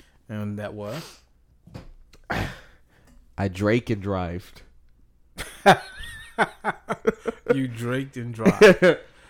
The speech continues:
Speaker 2: So
Speaker 1: Okay, so, all right, so we, we have our first Drake reference. We're what, what,
Speaker 2: Yeah.
Speaker 1: twenty minutes in?
Speaker 2: Thirty.
Speaker 1: Thirty
Speaker 2: Thirty.
Speaker 1: minutes in?
Speaker 2: So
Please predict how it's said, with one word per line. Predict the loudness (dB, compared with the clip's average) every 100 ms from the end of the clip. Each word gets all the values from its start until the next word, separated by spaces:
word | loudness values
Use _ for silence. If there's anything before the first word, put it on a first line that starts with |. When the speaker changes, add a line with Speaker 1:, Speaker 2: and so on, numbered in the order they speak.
| -20
Speaker 2:
So | 0 6 8 8
Speaker 1:
Okay, | 4 -4
so, | -6 -6 -4 -2 -4 -6 -6
all | -6 -2
right, | -2 -2
so | -4 -4 -6 -10 -16 -20 -20 -20 -20 -20 -4
we, | -2 -2
we | -4 -6 -4
have | -2
our | -2
first | 0 -2 -2
Drake | 0 0 0
reference. | -4 -4 -10 -16 -16 -18 -14
We're | -8 -6 -4
what, | -4 -6 -10 -6
what, | -4
Speaker 2:
Yeah. | -2
Speaker 1:
twenty | -2 -2
minutes | -2 -2 -2
in? | -2 -2 0
Speaker 2:
Thirty. | 0 0 -4 -10 -20 -18 -6
Speaker 1:
Thirty | 0
Speaker 2:
Thirty. | 4 6 4 0
Speaker 1:
minutes | -4 -4 -8
in? | -14 -20 -10
Speaker 2:
So | 4 8 8